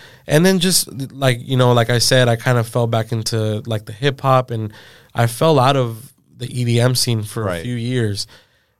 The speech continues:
Speaker 1: And then one year, I think it was twenty seventeen, that was the first year I did the E D C mix, the first one that I started up.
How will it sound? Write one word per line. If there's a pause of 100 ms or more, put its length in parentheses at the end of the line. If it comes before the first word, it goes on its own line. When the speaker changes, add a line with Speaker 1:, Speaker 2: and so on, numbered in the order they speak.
Speaker 1:
And
then
one
year,
I
think
it
was
twenty
seventeen,
that
was
the
first
year
I
did
the
E
D
C
mix, (480)
the
first
one
that
I
started
up.